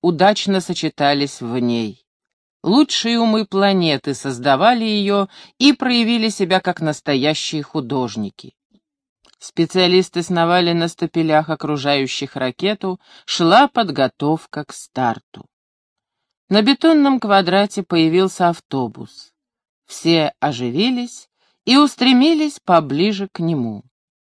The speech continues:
Автобус остановился. Из него неуклюже вышел человек, облаченный в ярко-оранжевый скафандр. Впервые здесь, на космодроме,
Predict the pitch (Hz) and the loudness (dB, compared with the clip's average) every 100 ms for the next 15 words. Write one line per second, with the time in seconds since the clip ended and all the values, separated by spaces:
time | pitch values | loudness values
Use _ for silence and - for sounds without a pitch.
0 | _ _ _ 147 147 - 156 147 - _ | _ _ _ 0 0 0 -2 -4 -10 _
1 | - 143 - 143 127 127 160 196 - 214 | -6 -6 -6 -4 -4 -2 -4 -6 -10 -12
2 | - _ _ _ _ _ 226 233 277 311 | -14 _ _ _ _ _ 2 4 4 4
3 | 320 254 233 214 214 277 214 175 220 - | 4 2 2 0 -2 0 0 -2 -2 -2
4 | 180 170 180 160 160 180 208 175 147 147 | -6 -4 -2 0 0 -2 -2 -2 -2 -4
5 | - 165 190 180 175 170 _ _ 151 156 | -4 -2 0 0 0 -2 _ _ -4 2
6 | 160 170 - 175 - 160 147 160 170 156 | 4 2 0 -2 2 4 4 4 2 0
7 | 160 156 156 - 143 - 135 123 110 - | -2 -4 -4 -4 -6 -4 -6 -6 -6 -12
8 | - - _ _ _ _ _ _ _ - | -20 -20 _ _ _ _ _ _ _ -2
9 | 254 277 294 202 160 131 214 226 - 151 | 0 2 2 2 0 -4 -4 -4 -4 -6
10 | - 160 - 151 156 165 254 226 117 | -4 -8 -4 -2 -2 -2 -2 -4 -6